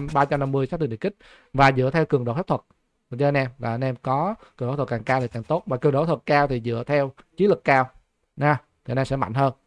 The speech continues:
Và cuối cùng là bảo tố tinh luyện mình sẽ tăng mát. Thì cái này chính là cái mình nói đây. Có nghĩa là khi mà mình, à, có kháng đóng băng thì mình sẽ chuyển thành sát thương băng thêm.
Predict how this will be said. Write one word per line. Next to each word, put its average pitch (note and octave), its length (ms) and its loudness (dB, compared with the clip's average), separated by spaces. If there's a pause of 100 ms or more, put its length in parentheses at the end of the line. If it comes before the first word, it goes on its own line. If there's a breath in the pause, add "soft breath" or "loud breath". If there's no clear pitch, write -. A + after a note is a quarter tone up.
(300)
Và C3 140 6
cuối G#3 160 4
cùng C#3 300 4
là B2 180 2
bảo A2 180 -2
tố E3 220 2
tinh D#3+ 220 0
luyện A2 220 -2
mình A#2+ 80 -4
sẽ B2+ 140 -4
tăng C3+ 220 -4
mát. E3+ 180 -2 (340 soft breath)
Thì D3 100 2
cái F3+ 100 4
này E3 160 6
chính G#3 160 0
là G#3 80 4
cái F#3 140 2
mình E3+ 120 -2
nói D3 180 2
đây. G#3 100 4 (220)
Có F#3 100 -4
nghĩa D#3+ 80 2
là D#3 160 0
khi F3+ 220 4
mà C#3+ 200 0
mình, B2 320 -4 (360 soft breath)
à, A#2+ 260 2
có D#3 300 4
kháng F#3+ 300 2
đóng F#3 200 4
băng D#3+ 280 2
thì B2+ 160 -2
mình A2+ 160 -6
sẽ C3+ 120 -2
chuyển B2+ 280 -6
thành A2+ 320 -6 (220)
sát - 240 0
thương D#3 160 0
băng C#3 180 2
thêm. C#3 220 4